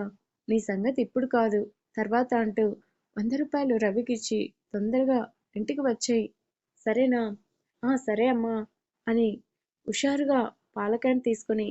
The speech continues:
కేంద్రానికి వెళ్ళాడు. అది చూసిన వీరేశం, "దీనికి ఎన్నిసార్లు చెప్పినా బుద్ధి రాదు. రోజు తాగటం బాగా అలవాటవుతుంది. చెప్తాను నీ సంగతి" అనుకుని పళ్ళు నూరుకున్నాడు. గనికి రావటంతో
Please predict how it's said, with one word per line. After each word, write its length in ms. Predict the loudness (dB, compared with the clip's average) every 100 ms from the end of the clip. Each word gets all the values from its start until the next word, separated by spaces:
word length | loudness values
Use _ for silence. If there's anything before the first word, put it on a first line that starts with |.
| -8 -4
కేంద్రానికి 480 | -2 0 0 0 0
వెళ్ళాడు. 400 | 2 2 2 -2 -4 _ -4
అది 160 | -4
చూసిన 400 | 0 -2 0 0
వీరేశం, 560 | 2 4 4 4 2 -2 -4 _ _ _ _ 0
"దీనికి 240 | 2 4
ఎన్నిసార్లు 440 | 2 2 2 2 2
చెప్పినా 380 | 2 0 0
బుద్ధి 280 | 0 -2 2
రాదు. 300 | 4 4 2 0 -6 _ _ -2
రోజు 240 | 2 2 2
తాగటం 480 | 0 0 0 0 -2 -6 -4
బాగా 280 | -2 0 2
అలవాటవుతుంది. 800 | 2 2 2 2 0 0 0 0 -4 _ _ _ -6
చెప్తాను 420 | -6 -4 0 2
నీ 100 | 2
సంగతి" 440 | 0 -2 -2 2 0 0 -8
అనుకుని 360 | -6 -2 -2 -2 -8 -8
పళ్ళు 280 | -6 -2
నూరుకున్నాడు. 680 | 0 2 2 0 0 0 2 0 -2 _ _ _ -4
గనికి 280 | -2 0 2
రావటంతో 580 | 2 2 2 0 0